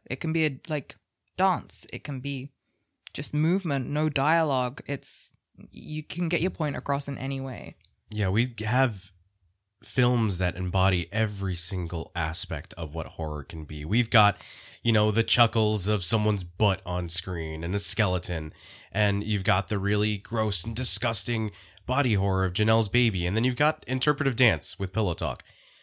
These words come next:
Speaker 2: Horror is within the story elements itself. It's what you're putting across on screen, and it's how the movies are made. It's not necessarily just a guy in a mask. Although when it is a guy in a mask coming in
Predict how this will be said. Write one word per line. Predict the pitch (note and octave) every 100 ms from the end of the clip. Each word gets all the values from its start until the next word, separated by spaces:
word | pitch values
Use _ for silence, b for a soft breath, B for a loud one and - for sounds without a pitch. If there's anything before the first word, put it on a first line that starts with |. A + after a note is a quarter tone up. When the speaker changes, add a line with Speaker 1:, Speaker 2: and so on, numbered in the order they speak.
| b b -
Speaker 2:
Horror | - B2+ D3+ D#3 D3+ -
is | G#2 G2+ G2 F#2 - - _ _ _ -
within | F#2 G2 G2+
the | F#2+
story | - G#2 F#2
elements | E2+ E2+ E2 D#2+
itself. | - - B1+ -
It's | D#2 -
what | F2 G2 - B B B
you're | G2
putting | - G2 F2+
across | F2 - F#2 E2+ -
on | E2
screen, | D#2 - F2+ E2 D2+
and | D2+
it's | D2+ - - B B -
how | C#3
the | C#3+
movies | A2 A2 F#2 E2+
are |
made. | E2 F2+ E2
It's | D#2+ A#2
not | A2+ A#2+
necessarily | G#2+ G#2 - - A2 G2 F#2+ F2 E2 - b b -
just | A#2 G#2 -
a | F#2
guy | E2+ D#2
in | D2+
a | D2
mask. | C#2+ C#2 - - B B B B
Although | F#2+ F#2 G#2+
when | A#2+ G#2+
it | G#2+
is | F3+ F#3 D#3 - - _ G2+
a |
guy | G#2+ G2+
in |
a | F#2+
mask | F2+ F#2 - -
coming | - A2 F#2+
in | F2+ F#2